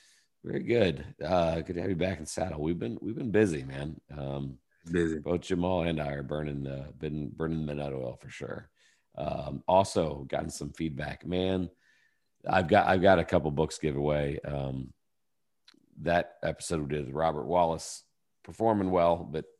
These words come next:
Speaker 1: man, that guy. Oof.
Speaker 2: Fantastic, brother.
Speaker 1: That's, that was one of my favorite interviews I've done in a long time.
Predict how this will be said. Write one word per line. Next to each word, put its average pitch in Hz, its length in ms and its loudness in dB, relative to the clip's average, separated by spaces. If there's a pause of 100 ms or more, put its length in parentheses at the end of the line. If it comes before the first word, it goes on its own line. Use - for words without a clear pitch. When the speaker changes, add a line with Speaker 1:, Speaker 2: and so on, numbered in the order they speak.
(200)
Speaker 1:
man, 101 240 4
that 71 200 -6
guy. 71 320 -6 (880)
Oof. 131 140 6
Speaker 2:
Fantastic, 80 640 -4
brother. 76 200 -6
Speaker 1:
That's, 87 340 2
that 95 220 4
was 85 140 2
one 85 120 2
of 80 40 0
my 78 100 0
favorite 76 340 -2
interviews 69 540 -6
I've 69 140 -12
done 71 200 -6
in 67 100 -10
a 65 60 -10
long 76 340 -4
time. 67 280 -14